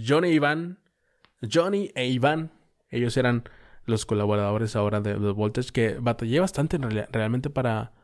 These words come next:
conseguir gente, y, pero ellos fueron muy, muy buenos. Desgraciadamente, yo también tuve que ahí salir de, del estado. Tuve que viajar y tuve que pausar nuevamente ese proyecto.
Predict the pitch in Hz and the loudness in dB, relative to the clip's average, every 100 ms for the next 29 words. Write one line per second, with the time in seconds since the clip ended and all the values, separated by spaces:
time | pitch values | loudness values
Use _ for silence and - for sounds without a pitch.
0 | _ _ - 117 110 104 107 120 120 123 | _ _ -4 0 2 0 0 0 0 0
1 | 135 127 117 113 104 101 104 110 110 104 | 0 2 4 4 2 0 -4 -4 0 2
2 | 117 117 120 120 123 127 131 120 117 101 | 0 0 0 0 2 4 6 6 4 2
3 | 113 113 - - - - 131 127 127 135 | -2 -8 -12 -20 -20 -6 2 4 4 4
4 | 131 147 147 156 139 139 139 139 131 135 | 4 4 4 4 2 2 2 2 4 4
5 | 135 135 127 131 131 123 123 120 120 127 | 4 4 4 6 4 4 2 4 4 4
6 | 127 110 113 110 104 - 127 156 180 - | 2 2 0 0 -2 0 4 4 2 -4
7 | _ _ _ _ _ _ _ - 117 113 | _ _ _ _ _ _ _ -2 0 2
8 | 123 117 127 135 143 127 117 110 117 110 | 2 2 4 2 2 0 -2 0 0 2
9 | 120 117 107 107 104 107 107 104 101 101 | 0 0 0 0 2 2 2 2 0 0
10 | 101 101 104 - - | -4 -6 -12 -14 -20